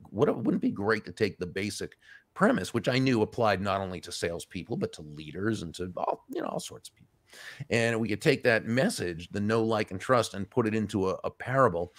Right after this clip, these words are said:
And I just said, you know, I asked myself, what is the, the, the essence of a person who's able to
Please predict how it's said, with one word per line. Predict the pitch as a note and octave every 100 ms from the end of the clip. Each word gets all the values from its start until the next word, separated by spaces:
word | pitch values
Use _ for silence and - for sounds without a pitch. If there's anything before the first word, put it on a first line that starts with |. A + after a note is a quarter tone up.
| - -
And | A#2+ B2+
I | C3+
just | D3
said, | - - - -
you |
know, | G#3
I | A#2+
asked | A#2 -
myself, | A2+ - -
what | A2 B2+
is | C3+
the, | A2 A#2 A2+
the, | G2+ G#2+
the | A2 G#2+
essence | G2+ C#3+ A2+ F#2
of | F#2
a | F2
person | - D#2+ - F2 B2 - - -
who's | - A2+ G2+
able | A2+ A2 A2+
to | - A2+ G#2+ A2 G2+